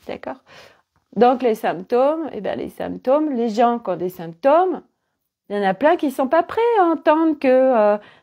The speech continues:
bah oui, va regarder le <laughs> message que t'as dans ton corps. On dit n'importe quoi, celle-ci, ok.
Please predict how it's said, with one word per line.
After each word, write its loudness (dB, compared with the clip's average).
bah 2
oui, -2
va 2
regarder 0
le 4
<laughs> -
message 2
que -4
t'as -4
dans -6
ton -4
corps. -4
On -16
dit -12
n'importe -6
quoi, 0
celle-ci, -6
ok. -8